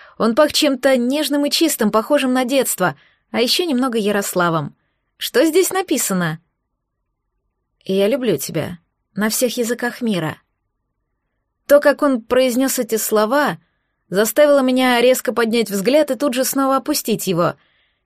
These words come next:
Я смутилась, почувствовала, как щёки начинают гореть. Логинов не перевёл надписи на плюшевом мишке. Он только что признался мне в любви.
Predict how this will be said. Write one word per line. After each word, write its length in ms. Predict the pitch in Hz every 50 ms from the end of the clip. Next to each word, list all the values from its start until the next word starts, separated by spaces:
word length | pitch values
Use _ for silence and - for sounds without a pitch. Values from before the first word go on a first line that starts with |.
| _
Я 200 | - - 220 226
смутилась, 500 | 226 - 233 226 220 - 359 349 294 -
почувствовала, 560 | - - 226 226 - 302 - - 254 247 247 240
как 180 | - 226 220
щёки 300 | - - - 349 339 311
начинают 480 | 247 240 226 - 240 233 247 240 226 214
гореть. 500 | 214 226 226 226 190 135 120 - - - _ _ _ _ _ _ _ _ _ _ _ _ _
Логинов 540 | - 214 277 320 320 269 320 294 294 - - - _ -
не 220 | 220 240 269 277
перевёл 480 | 226 285 294 302 311 302 320 285 233 214
надписи 460 | 226 233 180 - - 175 - - 185
на 180 | 185 196 202
плюшевом 480 | - - 220 233 226 - 226 220 247 254
мишке. 520 | 254 233 196 180 - - - 160 143 143 - _ _ _ _ _ _ _ _ _ _ _ _ _ _ _
Он 220 | - - 208 214 220
только 300 | 240 277 285 277 262 233
что 180 | - - 254
признался 560 | 214 - 233 226 214 233 247 247 240 - - 233
мне 160 | 233 240 240
в 80 | 226
любви. 480 | 247 262 233 226 208 202 170 143 - -